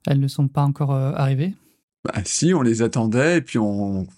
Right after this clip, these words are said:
Speaker 2: on espérait faire, euh, plein de jeux de mots avec, euh, euh, l'histoire de, enfin, dire que c'était un vrai feu d'artifice parce qu'on les espérait, enfin, on les espérait.
Speaker 1: <laughs> Oui.
Speaker 2: On pensait
Speaker 1: C'était en
Speaker 2: qu'elles sortiraient
Speaker 1: juillet,
Speaker 2: le
Speaker 1: ouais.
Speaker 2: quatorze juillet, donc, euh, c'était en plus, euh, pas super pour nous.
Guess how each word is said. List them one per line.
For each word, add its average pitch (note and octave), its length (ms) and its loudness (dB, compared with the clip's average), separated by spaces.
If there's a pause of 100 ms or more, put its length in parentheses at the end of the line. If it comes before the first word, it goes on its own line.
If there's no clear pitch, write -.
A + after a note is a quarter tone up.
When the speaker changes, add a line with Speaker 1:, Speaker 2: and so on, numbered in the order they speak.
(220)
Speaker 2:
on A2+ 180 0
espérait A#2+ 420 0
faire, C#3+ 360 0
euh, G#2 160 2
plein D3 380 0
de C3+ 120 0
jeux A#2+ 180 0
de B2+ 100 2
mots B2+ 300 0
avec, G#2+ 420 0
euh, G2 360 0 (640)
euh, F#2 480 -2
l'histoire A2 480 0
de, G#2+ 80 0
enfin, G#2+ 220 0
dire B2 240 0
que A#2+ 80 -4
c'était - 180 -2
un A2+ 80 2
vrai A2+ 160 0
feu C3+ 140 -2
d'artifice B2 480 -2
parce A2 160 -2
qu'on A2+ 60 2
les A2 140 2
espérait, A2 360 0
enfin, G2 180 -2
on F2+ 60 -2
les F#2+ 160 -2
espérait. A2 360 0
Speaker 1:
<laughs> - 40 2
Oui. D#3+ 420 0
Speaker 2:
On A#2+ 60 4
pensait D3+ 320 4
Speaker 1:
C'était - 80 4
en - 20 6
Speaker 2:
qu'elles C3 80 6
sortiraient B2+ 280 4
Speaker 1:
juillet, B2+ 80 6
Speaker 2:
le C3 80 4
Speaker 1:
ouais. - 20 2
Speaker 2:
quatorze C#3 340 4
juillet, C#3 480 4
donc, A2+ 240 -2
euh, A2+ 60 2
c'était A2+ 240 0
en A2+ 100 2
plus, B2+ 360 0
euh, G2+ 120 -2
pas B2+ 220 2
super A#2+ 320 -2
pour G#2 160 0
nous. E3 240 -2